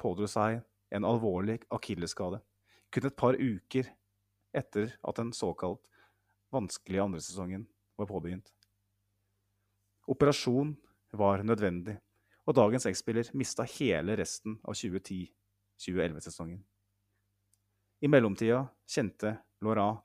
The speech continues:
Koscielny ferten av en død manns brød og viste en lovende utvikling. Selv om Wenger trolig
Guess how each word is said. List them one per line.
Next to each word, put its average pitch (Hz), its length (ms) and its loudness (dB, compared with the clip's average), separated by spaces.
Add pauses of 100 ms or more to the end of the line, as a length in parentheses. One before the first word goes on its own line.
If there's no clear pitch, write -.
Koscielny 113 460 0 (420)
ferten 117 540 0 (180)
av 101 100 2
en 127 120 2
død 95 260 2
manns 95 240 -4
brød 95 300 0 (680)
og 135 120 2
viste 107 360 2
en 117 120 4
lovende 104 360 2
utvikling. 92 380 -8 (1900)
Selv 131 220 6
om 139 60 4
Wenger 117 320 4
trolig 110 400 0